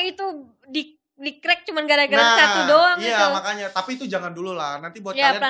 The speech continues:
Speaker 1: pelan-pelan.
Speaker 2: buat para pemula jangan dulu. Maksudnya masih simple, masih santai aja. Kalau gue kan udah, udah mulai heboh nih dengan
Speaker 1: Iya.
Speaker 2: gue, gue cuma makan grill doang. Kayak pokoknya ya memang sih agak jadinya agak lebih mahal ya
Speaker 1: Iya, iya.
Speaker 2: makanannya. Cuma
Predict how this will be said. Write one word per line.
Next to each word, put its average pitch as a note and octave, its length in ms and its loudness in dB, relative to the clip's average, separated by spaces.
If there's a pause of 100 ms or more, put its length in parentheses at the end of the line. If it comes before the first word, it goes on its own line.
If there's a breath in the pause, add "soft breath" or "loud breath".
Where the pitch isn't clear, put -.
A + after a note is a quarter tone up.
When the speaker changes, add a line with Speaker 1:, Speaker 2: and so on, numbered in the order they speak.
(120)
Speaker 1:
pelan-pelan. A#3 140 -8
Speaker 2:
buat F#3 200 -4
para F3 240 -4
pemula E3+ 420 -8
jangan D#3+ 280 -12
dulu. D#3 380 -16
Maksudnya D#3 340 -18
masih E3 240 -18
simple, D3+ 400 -10
masih D3+ 200 -14
santai D3 300 -10
aja. C#3+ 260 -10
Kalau D3+ 220 -8
gue D#3+ 140 -10
kan G#3+ 120 -8
udah, E3+ 200 -10 (300)
udah D#3 240 -10
mulai D3+ 220 -8
heboh D#3+ 300 -6
nih F3+ 240 -8
dengan B3 220 -4
Speaker 1:
Iya. G#3+ 100 -2
Speaker 2:
gue, G#3+ 120 0 (400 loud breath)
gue F#3 120 -8
cuma F#3+ 180 -10
makan E3 340 -6
grill D#3+ 320 -10
doang. D#3+ 400 -6
Kayak D#3+ 220 -8
pokoknya F#3 360 -6 (340)
ya E3+ 220 -4 (280)
memang F3 280 -10
sih A3 120 -14
agak D#3+ 300 -10
jadinya D#3 400 -12
agak D#3 280 -14
lebih D3 180 -14
mahal D3+ 360 -6
ya D3+ 60 -8
Speaker 1:
Iya, C#3+ 80 -6
iya. A#3+ 60 -6 (100)
Speaker 2:
makanannya. G#3+ 440 -6 (160)
Cuma F3 260 -6